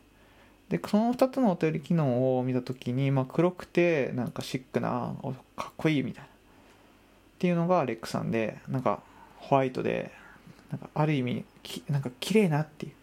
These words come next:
かっこいいじゃなくて美しいと思うのが、スタンドエム、エフエムさんの、えーと、まあ、デザインなんですけど、その中でスタンドエフエムさんのお便り機能がすごくて、それぞれの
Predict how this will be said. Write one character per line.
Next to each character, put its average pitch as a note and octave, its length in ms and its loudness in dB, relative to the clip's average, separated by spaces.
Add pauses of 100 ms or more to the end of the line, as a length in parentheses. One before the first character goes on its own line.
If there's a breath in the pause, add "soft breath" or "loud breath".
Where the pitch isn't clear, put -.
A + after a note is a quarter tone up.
(440 loud breath)
か - 120 -2
っ - 60 -20
こ A3+ 140 4
い - 20 4
い - 40 4
じ F3+ 40 2
ゃ D#3+ 40 2
な - 60 -8
く - 60 -6
て - 80 0
美 - 280 0
し A#3+ 180 2
い - 180 -8
と C3 100 0
思 B2 180 2
う A#2+ 40 -2
の A2+ 120 -2
が、 A2+ 260 0 (440 loud breath)
ス - 60 -20
タ C3 120 0
ン B2+ 80 0
ド C3 60 2
エ C#3+ 80 2
ム、 C3+ 180 2 (260)
エ D3+ 80 0
フ C#3+ 120 0
エ C3+ 40 2
ム C3 100 0
さ C3 180 -2
ん C3 100 0
の、 D3+ 320 2 (560 loud breath)
え A#2+ 180 0
ー - 20 -6
と、 A2+ 280 -2
ま A#2 180 0
あ、 A2+ 60 -2
デ A#2+ 100 0
ザ A2+ 140 0
イ A#2 60 -2
ン A#2 40 -4
な A2+ 100 0
ん G#2+ 80 -2
で - 80 -8
す - 120 -12
け - 80 -4
ど、 - 260 -2 (400)
そ F3 100 -2
の F3+ 60 2
中 F#3+ 220 2
で F3+ 180 2
ス - 100 -10
タ E3 60 0
ン D#3 60 0
ド D#3+ 80 2
エ F3 40 4
フ F3 120 4
エ D3 40 4
ム B2+ 120 0
さ B2 100 -2
ん A#2 80 -2
の A2+ 60 -2
お A2 40 -2
便 A#2+ 200 0
り A#2 80 -4
機 C3 160 -4
能 A#2 180 -2
が A#2 220 0 (440 loud breath)
す - 140 -2
ご B2 80 4
く - 160 -14
て、 A#2+ 340 0
そ - 160 -6
れ D#3 100 2
ぞ D#3+ 100 2
れ B2+ 100 2
の G#2+ 320 -2